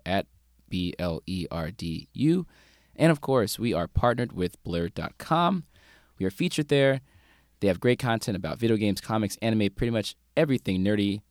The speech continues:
but through a black cultural lens. And they've helped us get onto Spotify and Apple Podcasts, so check us out there. Leave us a review.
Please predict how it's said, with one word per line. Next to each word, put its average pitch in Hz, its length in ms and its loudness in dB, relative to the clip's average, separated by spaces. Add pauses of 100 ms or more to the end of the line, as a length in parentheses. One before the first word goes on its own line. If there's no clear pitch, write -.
(360)
but 85 200 -4
through 92 320 -4
a 85 100 -8
black 90 320 -4
cultural 85 520 -6
lens. 127 540 0 (680)
And 156 320 -4 (120)
they've 98 160 -2
helped - 260 -4
us 95 220 0
get - 240 -2
onto 104 260 -2
Spotify 110 640 -2
and 120 240 -4
Apple - 220 -8
Podcasts, 92 480 -6
so - 160 -6
check - 260 -8
us - 140 -8
out 90 180 -4
there. 113 260 0
Leave 113 200 -4
us 104 160 -4
a 90 120 -2
review. 117 600 0